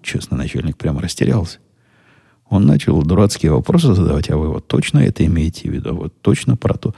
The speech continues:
Но поскольку представить, что такой крупный игрок вдруг, э, решит сменить коней на переправе, они давно и надёжно, и упорно сидели на нашем конкуренте. Тот самый, который считает плохо, неправильно, некрасиво,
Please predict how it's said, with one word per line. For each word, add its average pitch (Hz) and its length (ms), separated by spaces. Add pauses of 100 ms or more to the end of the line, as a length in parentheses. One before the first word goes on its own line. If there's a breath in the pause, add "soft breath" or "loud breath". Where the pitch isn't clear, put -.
(340 loud breath)
Но 104 80
поскольку - 460
представить, - 600
что - 380 (580 soft breath)
такой 110 260
крупный 95 440
игрок 85 420
вдруг, - 300 (100)
э, 62 240
решит 90 600 (180)
сменить 95 500
коней 92 260
на 71 120
переправе, - 540
они 110 240
давно 95 420
и 107 100
надёжно, 82 580
и - 200 (200 soft breath)
упорно 101 540
сидели 85 360
на 78 120
нашем 80 320
конкуренте. - 580 (100)
Тот - 180
самый, 135 300
который 87 320
считает - 500 (220)
плохо, - 380 (500 loud breath)
неправильно, 87 720
некрасиво, 76 760